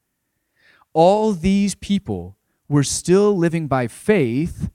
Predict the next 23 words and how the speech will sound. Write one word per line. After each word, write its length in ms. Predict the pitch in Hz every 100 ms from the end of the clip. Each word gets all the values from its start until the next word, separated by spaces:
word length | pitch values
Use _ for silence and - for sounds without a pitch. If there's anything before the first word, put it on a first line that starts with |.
| _ _
when 240 | 143 147 143
they 180 | 131
died." 720 | 117 - 135 147 104 87 92 - _ _ _ _ _ _ _ _ _ _ _
Isn't 140 | -
that 140 | 123 117
interesting? 500 | 123 107 - 87 95 _ _ _ _
"They 160 | 135 165
did 220 | 165 170
not 500 | 160 156 160 185 -
receive 480 | 165 139 - 139 131
the 100 | 127
things 300 | - 131 120
promised. 760 | - 160 156 104 147 - - - _ _ -
They 160 | 151 156
only 340 | 170 180 156
saw 440 | - - 185 208
them 440 | 175 117 110 147 185 _ _
and 280 | 156 151 143
welcomed 440 | 170 208 170 131
them 400 | 113 110 123 160 -
from 220 | - 165
a 20 |
distance, 800 | 151 - 196 - 113 90 - -